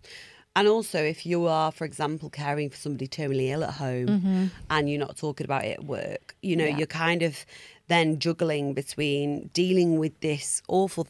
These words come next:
Speaker 1: thing at home. Um, and it is awful because nobody wants to watch somebody that they care
Speaker 2: No.
Speaker 1: about dying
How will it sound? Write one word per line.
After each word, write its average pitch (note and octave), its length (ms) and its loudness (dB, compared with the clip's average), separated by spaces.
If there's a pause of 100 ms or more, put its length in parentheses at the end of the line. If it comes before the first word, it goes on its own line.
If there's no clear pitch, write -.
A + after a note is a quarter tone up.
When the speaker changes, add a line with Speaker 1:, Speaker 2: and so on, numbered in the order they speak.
Speaker 1:
thing D3+ 300 2
at - 100 -6
home. D3+ 640 -2 (360)
Um, C#3+ 440 2 (220)
and B3+ 140 4
it A#3 80 4
is A#3+ 140 2
awful D3 340 2
because C#3+ 300 -6
nobody D#3+ 600 2
wants D3+ 320 -4
to D3+ 80 -8
watch C3+ 260 -4
somebody C#3+ 440 -2
that - 160 -4
they - 100 -4
care C#3 260 0
Speaker 2:
No. C#3 80 0
Speaker 1:
about - 480 -6 (340)
dying E2+ 600 0